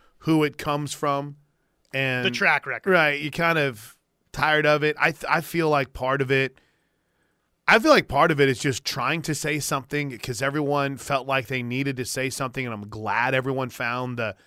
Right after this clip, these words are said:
Speaker 1: uh, the fundraiser that he did for, for underprivileged kids. I thought that was really incredible last night.
Speaker 2: The, the only good story out of last night, right, was that.
Speaker 1: But, yeah, I just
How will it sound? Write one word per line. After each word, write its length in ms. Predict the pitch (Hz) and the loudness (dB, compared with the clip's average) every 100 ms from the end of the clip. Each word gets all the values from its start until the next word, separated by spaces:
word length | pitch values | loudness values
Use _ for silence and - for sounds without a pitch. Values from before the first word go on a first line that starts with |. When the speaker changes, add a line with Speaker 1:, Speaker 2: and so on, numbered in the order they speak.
| _ _ _ _ _ _ | _ _ _ _ _ _
Speaker 1:
uh, 260 | 110 104 104 | -8 -6 -6
the 120 | 104 | -8
fundraiser 640 | - 147 139 139 135 139 | -2 0 2 2 0 -2
that 140 | 127 120 | -2 -4
he 160 | 135 | -4
did 460 | 135 110 131 143 147 _ _ _ _ _ | -6 0 2 2 -2 _ _ _ _ _
for, 600 | _ - 135 123 110 107 _ _ _ _ _ _ _ | _ -4 0 0 0 -4 _ _ _ _ _ _ _
for 320 | - 135 120 | -4 -2 -2
underprivileged 840 | 139 143 139 - 147 131 139 - - | -2 -2 -2 2 4 4 2 0 -8
kids. 220 | - 143 | -6 -2
I 60 | 135 | -2
thought 180 | 160 143 | -2 -2
that 160 | 135 | -2
was 180 | 147 - - | -2 -6 -10
really 460 | 123 147 180 156 | -8 -2 0 0
incredible 460 | 127 - 127 117 104 | -2 -4 -4 -4 -4
last 340 | 95 92 - | -4 -6 -8
night. 320 | 117 92 90 196 | -8 -8 -10 -14
Speaker 2:
The, 160 | 208 208 | -18 -18
the 520 | 170 170 208 190 180 - | -10 -2 0 0 -2 -4
only 320 | 214 240 226 | -4 0 -2
good 200 | 185 185 | -2 -4
story 360 | - 165 151 139 | -6 -4 0 0
out 100 | 131 | 0
of 60 | |
last 300 | 131 123 - | -2 -4 -6
night, 240 | 131 113 120 | -10 -10 -4
right, 260 | 131 135 | -4 -2
was 140 | 131 120 | -6 -6
that. 320 | 127 110 101 - | -4 -4 -10 2
Speaker 1:
But, 380 | 147 139 135 - _ _ _ _ - | 6 6 4 -2 _ _ _ _ -4
yeah, 200 | 143 131 | 2 2
I 80 | 165 | 2
just 300 | 156 - | 0 -4